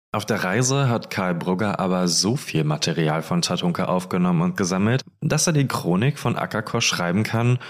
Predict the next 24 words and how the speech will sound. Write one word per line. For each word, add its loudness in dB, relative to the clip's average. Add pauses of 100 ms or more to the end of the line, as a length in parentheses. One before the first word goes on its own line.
(300)
ohne 4
jemals 2
selbst 0
dort 0
gewesen 0
zu 0
sein. -2 (840)
Auch 0
beim 0
Bayerischen 0
Rundfunk 0
berichtet -2
er 0
in 0
einer -2
Radiosendung 2
von -2
der 0
Expedition 2
und 0
der 2
geheimen 0
Stadt -2
Akakor. -4